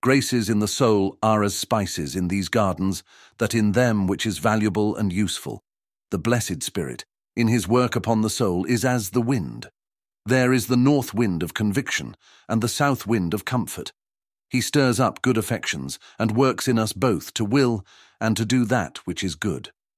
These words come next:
The church invites Christ. Let him have the honor of all the garden produces, and let us have the comfort of his acceptance of it. We can invite him to nothing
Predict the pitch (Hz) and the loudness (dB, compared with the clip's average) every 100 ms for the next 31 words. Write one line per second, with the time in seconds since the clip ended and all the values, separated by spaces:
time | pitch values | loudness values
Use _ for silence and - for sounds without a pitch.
0 | _ _ _ 117 92 151 82 - - 82 | _ _ _ -4 0 0 0 -4 -6 -6
1 | 80 92 65 - - - 69 62 - - | -2 -2 -4 -10 -8 -6 -6 -8 -14 -18
2 | _ _ _ 92 117 113 110 107 110 101 | _ _ _ 0 0 2 0 0 0 0
3 | 110 120 107 98 101 110 101 95 113 104 | 2 2 2 2 0 0 0 0 2 2
4 | 107 107 95 117 - 92 82 - - - | -2 -4 -2 -2 -2 -6 -6 -14 -20 -20
5 | _ 120 123 123 127 127 120 104 113 - | _ 0 2 2 2 -2 -2 -4 -2 -2
6 | 147 - 69 80 101 87 113 - 147 - | -2 -2 -8 -8 -6 -6 -6 -4 -6 -6
7 | 64 - 65 58 - _ _ _ _ _ | -10 -8 -10 -12 -16 _ _ _ _ _
8 | _ - 147 135 135 127 123 139 131 143 | _ 0 0 2 4 4 4 2 0 -2
9 | 135 127 147 139 69 | 0 2 2 0 -6